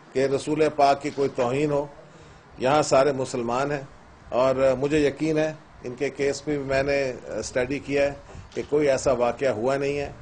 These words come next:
ये बेबस गरीब ईसाई औरत है जिसके पास कोई, अ, अ, लीगल दफ़ा भी नहीं था, कोई कानूनी दफ़ा भी नहीं था, और ना उनके पास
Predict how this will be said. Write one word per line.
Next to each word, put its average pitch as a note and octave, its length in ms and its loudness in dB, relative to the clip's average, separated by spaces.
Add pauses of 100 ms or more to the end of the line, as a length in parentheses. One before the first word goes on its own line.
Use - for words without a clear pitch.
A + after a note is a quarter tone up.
(380)
ये C#3 200 4
बेबस B2+ 480 0
गरीब C3+ 360 -2
ईसाई C3 320 0
औरत B2+ 360 -2
है C#3 180 -2 (640)
जिसके C3+ 300 0
पास C#3 380 6
कोई, C#3+ 380 4
अ, C3+ 80 4
अ, B2+ 260 0 (460)
लीगल C#3 600 0 (400)
दफ़ा D3+ 320 4
भी D#3 160 0
नहीं D3+ 160 0
था, C#3+ 180 0
कोई C#3 180 -2
कानूनी C#3+ 400 -2
दफ़ा B2+ 320 0
भी D3+ 140 0
नहीं D3 160 -2
था, C#3+ 260 -4 (480)
और C3 160 2
ना D3 220 2
उनके D3+ 280 2
पास C#3 540 4